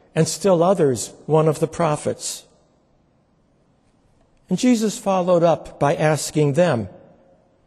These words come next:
"But who do you, who have lived with me and around me and know me so well, who do you say that I am?" Peter speaks for the group, as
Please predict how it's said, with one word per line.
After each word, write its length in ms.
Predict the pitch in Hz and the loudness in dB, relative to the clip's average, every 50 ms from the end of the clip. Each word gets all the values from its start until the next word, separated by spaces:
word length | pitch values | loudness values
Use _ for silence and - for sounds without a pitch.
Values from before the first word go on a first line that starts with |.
| _ _ _ _ _ _ _ _ _ _ | _ _ _ _ _ _ _ _ _ _
"But 120 | - 165 | -4 -2
who 180 | - 226 220 196 | 0 2 2 2
do 120 | 170 202 | 2 2
you, 520 | 190 196 226 240 196 127 98 95 - - - - - - _ _ _ _ _ _ _ _ _ _ _ - | 2 4 4 4 4 2 0 -4 -8 -14 -20 -20 -20 -20 _ _ _ _ _ _ _ _ _ _ _ -2
who 100 | 170 160 | 0 2
have 180 | 151 147 - | 2 0 0
lived 300 | 165 180 208 220 196 170 | 2 2 2 2 2 0
with 260 | 156 156 151 - - 160 | 0 0 0 0 0 0
me 300 | 156 151 147 139 - - | 2 2 2 2 2 0
and 160 | 165 156 165 | 0 2 2
around 520 | 156 143 156 160 170 180 190 190 160 151 | 2 2 2 2 2 2 0 0 0 -2
me 360 | 131 120 113 98 92 95 - - _ _ _ _ _ _ _ _ _ _ - | -4 -4 -4 -4 -6 -8 -10 -14 _ _ _ _ _ _ _ _ _ _ -8
and 200 | 131 123 143 147 | -6 -4 -2 0
know 300 | 151 160 170 180 190 196 | 2 2 4 4 2 2
me 240 | 180 180 180 175 | 2 0 0 0
so 320 | 160 - - - - 190 196 | -2 -2 -2 0 2 2 2
well, 560 | 190 190 190 180 170 143 123 - - - - - - _ _ _ _ _ _ | 2 2 0 0 0 0 -2 -4 -6 -12 -18 -20 -20 _ _ _ _ _ _
who 120 | - 247 | 0 0
do 80 | 233 226 | 2 2
you 180 | 208 214 247 247 | 2 2 2 2
say 300 | 233 - - 165 151 135 | 0 0 2 4 4 4
that 180 | 120 131 120 | 4 2 2
I 180 | 120 113 113 110 | 2 2 2 0
am?" 400 | 110 104 98 95 87 87 98 - - _ _ _ _ _ _ _ _ _ _ _ _ _ _ _ _ _ _ _ _ _ _ _ _ _ _ _ _ _ _ _ _ _ _ _ _ _ _ _ _ _ _ _ _ _ _ - | 0 0 -2 -4 -6 -10 -12 -16 -20 _ _ _ _ _ _ _ _ _ _ _ _ _ _ _ _ _ _ _ _ _ _ _ _ _ _ _ _ _ _ _ _ _ _ _ _ _ _ _ _ _ _ _ _ _ _ 0
Peter 260 | 233 247 226 190 165 | 2 4 4 4 2
speaks 400 | - - - - 196 180 - - | 0 -2 -2 0 0 0 -2 -4
for 160 | - - 175 151 | -4 -2 0 2
the 100 | 147 135 | 2 2
group, 360 | 120 123 131 135 165 - - | 2 2 2 2 2 2 2
as 320 | 127 120 117 - - - | 0 2 0 -2 -4 -10